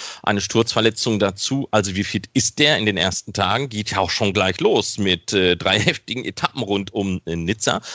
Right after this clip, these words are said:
Dann fehlt ihnen Steven Kruijswijk. Dafür ist er dann Amund Grøndal Jansen in die Mannschaft reingerückt. Das ist natürlich kein adäquater Ersatz für einen Kruijswijk. Also aus diesem Trio fehlt einer und trotzdem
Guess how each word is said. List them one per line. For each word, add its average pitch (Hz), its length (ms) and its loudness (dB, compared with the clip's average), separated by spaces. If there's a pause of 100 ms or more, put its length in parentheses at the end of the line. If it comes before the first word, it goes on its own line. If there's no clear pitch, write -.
(260)
Dann 110 120 2
fehlt 185 200 4
ihnen 196 200 4
Steven 180 340 -2
Kruijswijk. 165 800 2
Dafür 156 520 0
ist 131 140 -4
er 151 60 0
dann 127 200 0
Amund 131 300 0
Grøndal 113 420 4
Jansen 127 560 0
in 123 220 -4
die 113 140 -2
Mannschaft 104 640 0
reingerückt. 117 640 0
Das 98 100 -4
ist 113 40 -6
natürlich 123 360 -4
kein 151 240 0
adäquater 113 580 2
Ersatz 101 460 0 (320)
für 110 380 4
einen 98 220 0
Kruijswijk. 117 800 -2
Also 127 440 4
aus 131 360 0
diesem 156 360 -8
Trio 165 480 -4
fehlt 185 500 -2
einer 117 580 2
und 117 160 -6
trotzdem 160 560 0